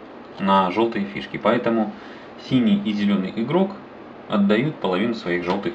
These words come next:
фишек в банк, округляя вниз. У зелёного игрока их три, поэтому он отдаёт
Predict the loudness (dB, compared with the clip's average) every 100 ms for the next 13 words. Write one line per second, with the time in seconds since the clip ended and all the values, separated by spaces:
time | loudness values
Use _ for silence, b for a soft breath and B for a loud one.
0 | -8 -12 -12 -12 -12 -8 -6 -6 -8 -14
1 | -18 -18 -18 -18 -18 -18 -18 -10 -8 -4
2 | -2 2 4 4 2 -2 -6 -12 -18 -18
3 | -18 -18 -18 -2 0 2 0 0 -2 -2
4 | -2 0 -2 -4 -2 0 -2 -4 -4 -4
5 | -4 -4 -6 -8 -4 -2 -2